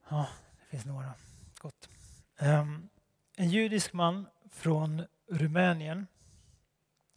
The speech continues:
Ehm, och, ehm, i samband med att kommunismen tog över lite olika länder så tog det över i, i Rumänien också. Och de kristna blev ju... Det här är way back på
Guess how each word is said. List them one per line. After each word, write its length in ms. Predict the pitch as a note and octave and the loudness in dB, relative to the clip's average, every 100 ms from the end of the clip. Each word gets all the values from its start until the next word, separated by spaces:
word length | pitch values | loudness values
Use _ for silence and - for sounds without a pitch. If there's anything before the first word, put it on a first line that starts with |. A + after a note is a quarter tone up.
| - _ | -20 _
Ehm, 600 | - C3+ C3 C3+ C#3+ D3 E3+ - | -4 0 0 -2 -6 -10 -14 -10
och, 400 | F3+ - - D#3+ | -8 -8 -4 2
ehm, 520 | D3 C#3 C#3+ D3+ G3+ _ _ _ _ _ _ _ _ _ _ _ _ - _ - - _ - | 6 6 2 -8 -16 _ _ _ _ _ _ _ _ _ _ _ _ -20 _ -20 -20 _ -4
i 100 | E3+ | 2
samband 480 | - G3 F#3+ G3 | 4 4 4 0
med 140 | F#3 F3 | 0 -4
att 220 | - - - _ A3+ | -4 -10 -16 _ -18
kommunismen 680 | - F3+ F3 F#3 - - F3 | -2 0 0 0 -2 -2 -4
tog 160 | C#3+ D#3 | -4 6
över 280 | E3+ F3 E3 | 8 8 4
lite 240 | D#3 F3 | -4 -6
olika 300 | D3+ C#3+ D#3 | -6 -4 -4
länder 380 | D3 D#3+ E3 F3+ | -2 -2 0 -2
så 160 | - | -2
tog 220 | D#3+ D#3+ D3+ | -6 -4 -2
det 80 | |
över 380 | D3+ D3 C#3+ D3+ | -2 -2 -2 -4
i, 440 | D3+ D#3 D3 D3 F#3 | -4 -4 -4 -8 -8
i 180 | E3 C#3+ | -6 -4
Rumänien 460 | C#3 D3+ E3+ F3 | -2 0 0 0
också. 340 | E3 - F#3+ G3+ - - - _ _ | -6 -8 -8 -8 -12 -20 -20 _ _
Och 120 | E3+ | -8
de 140 | C#3 C#3+ | -6 -4
kristna 480 | - D#3+ - F3+ | -2 -2 0 -2
blev 240 | D3+ D3+ C#3+ | 0 0 0
ju... 440 | C#3+ C#3+ C#3+ E3 | -2 -4 -4 -6
Det 120 | F#3+ | 0
här 180 | C#3 D#3 | 4 6
är 840 | C#3+ C3+ C3+ D3 E3+ F#3 F3+ D3+ C#3+ | 6 2 -4 -8 -14 -14 -12 -10 -6
way 200 | D3 C3+ | -4 -4
back 340 | C#3 - - | -8 -12 -16
på 360 | D3+ D3 C#3+ | -12 -10 -10